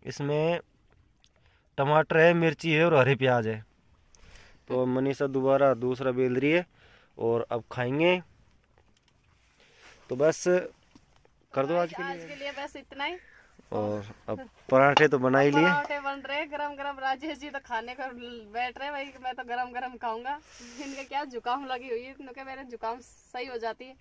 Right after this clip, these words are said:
Speaker 2: कहते हैं गांव के लोग। तो और क्या, यहाँ पर हमारे लाइट की व्यवस्था नहीं है गाइस, तो इसलिए हमारे काक ससुरा जी के घर है, तो वहाँ चार्जर लगाने जाएंगे मोबाइल को, तो और वीडियो बन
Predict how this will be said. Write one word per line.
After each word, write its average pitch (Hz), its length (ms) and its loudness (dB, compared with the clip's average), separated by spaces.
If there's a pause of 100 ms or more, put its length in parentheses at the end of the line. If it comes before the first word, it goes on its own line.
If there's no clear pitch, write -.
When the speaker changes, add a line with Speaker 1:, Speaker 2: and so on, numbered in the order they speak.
(520)
Speaker 2:
कहते 254 260 -12
हैं 277 120 -12
गांव 269 220 -4
के 285 80 -14
लोग। 262 280 -10 (640)
तो 247 60 -12
और 262 260 -6
क्या, 285 220 -4
यहाँ 277 200 -4
पर 277 140 -4
हमारे 269 280 -4
लाइट 277 280 -2
की 302 100 -8
व्यवस्था 277 440 -4
नहीं 254 180 -12
है 254 100 -12
गाइस, 226 280 -4 (480)
तो 262 60 -14
इसलिए 277 340 -12
हमारे 262 300 -6
काक 269 240 -6
ससुरा 262 360 -8
जी 262 120 -16
के 277 80 -12
घर 233 200 -8
है, 359 140 -8 (400)
तो 254 60 -16
वहाँ 247 200 -8
चार्जर 269 440 -2
लगाने 262 360 -8
जाएंगे 254 340 -6
मोबाइल 262 480 -6
को, 302 380 -10
तो 262 60 -12
और 254 160 -8
वीडियो 254 360 -12
बन 254 240 -12